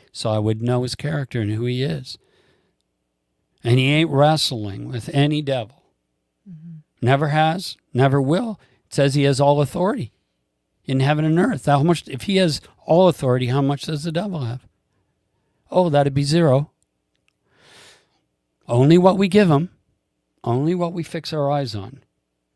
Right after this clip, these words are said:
Speaker 2: Mm-hmm.
Speaker 1: right?
Speaker 2: And that's the truth.
Speaker 1: That's the truth. That's why he said to me, "John, is it better to walk in the light or wrestle in the dark? Come up here."
Speaker 2: Yeah.
Speaker 1: And I started climbing the ladder.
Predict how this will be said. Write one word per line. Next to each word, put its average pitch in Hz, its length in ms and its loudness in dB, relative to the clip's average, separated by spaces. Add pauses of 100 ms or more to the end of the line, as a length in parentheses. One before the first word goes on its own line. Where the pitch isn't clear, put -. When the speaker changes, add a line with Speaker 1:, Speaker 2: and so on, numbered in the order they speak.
Speaker 2:
Mm-hmm. 151 360 -18
Speaker 1:
right? 151 320 -2 (360)
Speaker 2:
And 156 120 -18
that's 143 240 -20
the - 80 -20
truth. - 240 -20 (420)
Speaker 1:
That's 113 300 -6
the 123 80 -10
truth. 117 400 -14 (500)
That's 123 240 -4
why 135 140 0
he 127 40 -2
said 131 280 -4
to 139 60 -8
me, 131 120 -4
"John, 131 480 -6 (560)
is - 180 -12
it 147 100 -6
better 285 200 -6
to 294 80 -4
walk 135 260 0
in 123 120 0
the 113 80 0
light 139 200 -6
or 143 80 -6
wrestle 117 380 -4
in 131 100 -4
the 131 80 -4
dark? 143 400 -6 (1300)
Come 120 180 -2
up 117 140 0
here." 139 260 -4 (840)
Speaker 2:
Yeah. 160 220 -20 (400)
Speaker 1:
And 113 120 0
I 107 60 -4
started 101 280 -6
climbing 101 280 -6
the 98 60 -8
ladder. 117 360 -8